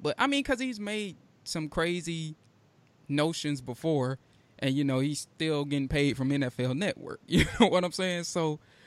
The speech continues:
I mean, that, that being said, like I said, I mean, yeah, for us from the pa-,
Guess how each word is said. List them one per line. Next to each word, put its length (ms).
I 80
mean, 260
that, 160
that 180
being 240
said, 420
like 200
I 60
said, 260
I 60
mean, 180
yeah, 160
for 280
us 120
from 200
the 60
pa-, 180